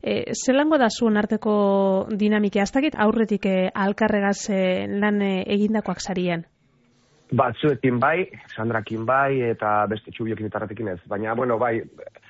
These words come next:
Speaker 2: Bil-, eh, Bilbo aldean, eh, antzerki mundua nahiko endogamikoa da, denok
Speaker 1: Mhm.
Speaker 2: ezagutzen gara. Eta Alexek beti izaten du, klaro, zerak, ze taldekin, eh, egin du, osea, eh, eh, nahi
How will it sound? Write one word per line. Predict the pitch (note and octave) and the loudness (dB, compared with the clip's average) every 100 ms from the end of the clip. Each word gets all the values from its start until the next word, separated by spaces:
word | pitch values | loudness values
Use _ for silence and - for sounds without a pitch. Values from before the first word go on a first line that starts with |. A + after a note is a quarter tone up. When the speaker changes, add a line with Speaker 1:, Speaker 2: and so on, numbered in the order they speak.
| - - - | -20 -20 -2
Speaker 2:
Bil-, | A#2 C3+ | 0 2
eh, | B2 A#2+ A#2 | 4 4 2
Bilbo | C3 C#3 | 2 2
aldean, | C#3 C#3 C#3 C3+ | 2 2 2 2
eh, | C3 | 2
antzerki | C3 B2+ C3+ C3+ | 2 0 -4 -2
mundua | C3+ B2+ C3+ C#3 B2+ A2 | 0 0 0 2 0 0
nahiko | A#2+ B2+ | -2 -2
endogamikoa | A2+ A2+ A#2 A2 - G#2+ | 0 0 0 -2 -2 0
da, | A#2+ C3+ - _ | 0 -2 -4 _
denok | G#2+ B2 | -4 -2
Speaker 1:
Mhm. | G#2+ | 0
Speaker 2:
ezagutzen | A2+ A2+ A2 G#2 | -2 -4 -4 -4
gara. | G#2 A#2+ B2+ _ _ - - _ _ - | 0 -2 -2 _ _ -20 -20 _ _ -4
Eta | B2 A#2 B2 A#2 A2+ A2 | -2 2 4 4 4 4
Alexek | A2+ B2+ C3 C3+ B2 | 2 0 0 -2 -2
beti | B2 C3+ B2 A2+ G#2+ G#2 | -2 0 2 2 2 0
izaten | G2 A2 A2+ | 0 -2 -4
du, | A2+ A2 | -4 -4
klaro, | A2+ A2 G#2+ | -2 -2 -2
zerak, | G#2+ G2+ G#2 - | -4 -4 -6 -6
ze | G#2+ G#2 G2 | -4 -2 -2
taldekin, | G2+ G2 F#2 G2 F#2 | -2 -4 -6 -6 -6
eh, | F2+ F2 | -6 -6
egin | E2+ F#2+ F#2+ | -6 -6 -4
du, | F#2 F2+ D#2 | -2 -2 -4
osea, | F#2+ E2+ - | -4 -6 -8
eh, | - | -12
eh, | - C#2 F#2 G2 | -12 -14 -12 -12
nahi | F#2+ G#2 G#2+ | -6 -4 -2